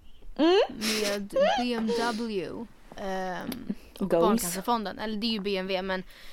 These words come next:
Speaker 2: d-, de gör ju den här kampanjen tillsammans med Barncancerfonden och den heter Kör för livet. Och den går rätt och slätt ut på att, ehm, B M W skänker hundra kronor till Barncancerfonden för varje person som provkör en B M W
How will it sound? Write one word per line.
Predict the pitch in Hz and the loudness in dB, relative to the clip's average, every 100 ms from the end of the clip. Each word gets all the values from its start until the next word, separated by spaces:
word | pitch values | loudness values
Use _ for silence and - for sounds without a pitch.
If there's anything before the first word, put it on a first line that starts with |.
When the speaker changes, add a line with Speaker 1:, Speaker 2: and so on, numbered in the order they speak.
| - - | -16 -14
Speaker 2:
d-, | 202 175 | -14 -12
de | 180 202 | -6 -4
gör | 208 202 | 0 0
ju | 185 | 0
den | 175 | -4
här | 165 | -6
kampanjen | 185 190 190 175 170 160 | -6 -2 -2 -2 -6 -8
tillsammans | 170 196 180 175 | -4 -2 -2 -4
med | 190 | -4
Barncancerfonden | 196 180 - 190 277 285 262 254 247 - | -4 -4 -8 -6 -2 2 2 2 -2 -4
och | - | -6
den | 208 | -6
heter | 190 180 180 | -6 -6 -8
Kör | - 220 208 202 | -4 -4 -4 -6
för | - | -8
livet. | 214 254 247 254 269 - - - - - - | -4 -2 -2 -2 -4 -8 -14 -14 -14 -14 -6
Och | 190 - - | -6 -8 -6
den | 220 208 208 | -4 -2 -4
går | 214 208 196 185 - | -4 -2 -2 -2 -6
rätt | 214 233 262 - | -6 -4 -4 -6
och | 254 | -6
slätt | - 190 - - | -4 -4 -6 -8
ut | 185 - - | -8 -10 -8
på | 185 | -2
att, | 180 - - - - | -2 -4 -16 -16 -8
ehm, | 185 180 175 175 185 - - - - - - | -4 -4 -4 -8 -10 -12 -14 -16 -18 -20 -18
B | 202 226 208 | -4 -2 0
M | |
W | 202 190 | -2 -4
skänker | 185 175 185 | -4 -6 -4
hundra | 190 262 247 208 | -2 0 0 -2
kronor | 220 190 185 | -4 -6 -8
till | 190 | -4
Barncancerfonden | 190 170 160 180 220 214 190 185 185 | -6 -6 -10 -8 -6 -4 -2 -4 -4
för | 190 | -6
varje | 190 180 | -4 -4
person | 180 170 214 190 | -8 -8 -8 -8
som | - 170 | -8 -10
provkör | 165 190 170 - 202 185 | -8 -8 -8 -4 -2 -2
en | 175 185 | -4 -6
B | 196 | -6
M | 190 202 | -4 -2
W | 202 | -4